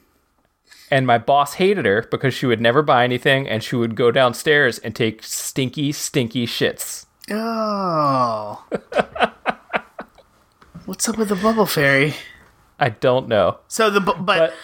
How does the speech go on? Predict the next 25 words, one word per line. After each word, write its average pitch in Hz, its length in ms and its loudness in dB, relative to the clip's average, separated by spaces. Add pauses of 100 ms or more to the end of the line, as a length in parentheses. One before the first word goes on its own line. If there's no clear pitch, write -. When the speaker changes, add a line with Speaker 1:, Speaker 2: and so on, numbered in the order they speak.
(160)
Speaker 2:
the - 80 0
Speaker 1:
answer 185 100 2
Speaker 2:
bubble 240 160 2
Speaker 1:
your 247 60 2
Speaker 2:
fairy 208 260 2
was 185 60 0
Speaker 1:
question, 175 240 0
Speaker 2:
not 185 220 0
the 165 80 -2
German 151 380 0
lady 139 280 2
at 131 120 -2
the - 60 -20
post - 300 -4
Speaker 1:
this 139 100 -2
Speaker 2:
office. - 460 -8 (200)
Speaker 1:
creepy 160 360 0
German 135 320 2
lady 117 260 2
was 104 240 -2
not 110 220 2
the 107 80 0
bubble 104 320 0
fairy. - 380 -8 (420)
Speaker 2:
So 220 460 2